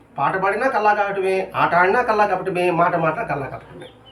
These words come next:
ఆ కల్లా కపటం ఏమవుతుంది? మానవత్వం నుంచి దానవత్వానికి ప్రవేశిస్తుంది. దానవత్వం అంటే రాక్షసతత్వం, ఎదుటివాడిని ఏడిపించి ఆనందపడడం.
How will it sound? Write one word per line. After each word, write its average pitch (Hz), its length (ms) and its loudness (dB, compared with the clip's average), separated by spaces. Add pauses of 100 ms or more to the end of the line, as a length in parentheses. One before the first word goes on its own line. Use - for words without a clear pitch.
(2250)
ఆ - 20 8 (160)
కల్లా 285 280 6
కపటం 269 280 4
ఏమవుతుంది? 226 460 4 (1080)
మానవత్వం 196 680 2
నుంచి 156 400 -2 (640)
దానవత్వానికి 190 760 4
ప్రవేశిస్తుంది. - 640 -6 (1500)
దానవత్వం 226 540 4
అంటే 208 160 -2
రాక్షసతత్వం, 196 720 -2 (2250)
ఎదుటివాడిని 269 440 6
ఏడిపించి 240 380 4
ఆనందపడడం. 139 560 -2